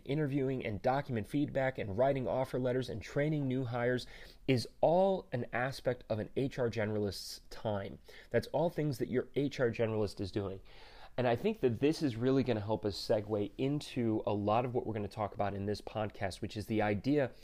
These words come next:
that for most small and mid-sized businesses, getting your H R person into the world of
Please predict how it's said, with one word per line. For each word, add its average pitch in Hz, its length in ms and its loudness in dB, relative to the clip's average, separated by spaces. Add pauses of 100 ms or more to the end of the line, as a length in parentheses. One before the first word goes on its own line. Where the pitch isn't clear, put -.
(300)
that 123 160 2
for 117 100 4
most 120 540 2
small 147 400 -2
and 110 260 -2
mid-sized 143 600 -2
businesses, 104 580 0 (480)
getting 160 320 4
your 151 320 0
H 139 260 2
R 127 140 2
person 127 560 -4
into 170 480 0
the 151 120 0
world 117 520 2
of 104 160 0